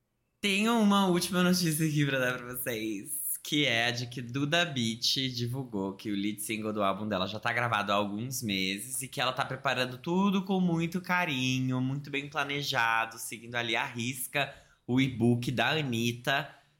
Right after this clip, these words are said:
pra ela lançar essa nova era e o terceiro álbum dela pra nós. Estamos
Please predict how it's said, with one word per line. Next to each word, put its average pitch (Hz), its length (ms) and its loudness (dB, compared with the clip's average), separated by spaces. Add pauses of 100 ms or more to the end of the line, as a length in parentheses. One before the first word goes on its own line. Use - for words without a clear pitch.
(120)
pra 135 240 0
ela 123 360 2
lançar 135 680 0
essa 123 240 0
nova 120 380 2
era 104 480 2
e 107 340 2
o 104 60 -6
terceiro 104 460 -2
álbum 95 260 -2
dela 92 220 -2
pra 107 180 -2
nós. 78 300 -6
Estamos 101 580 -4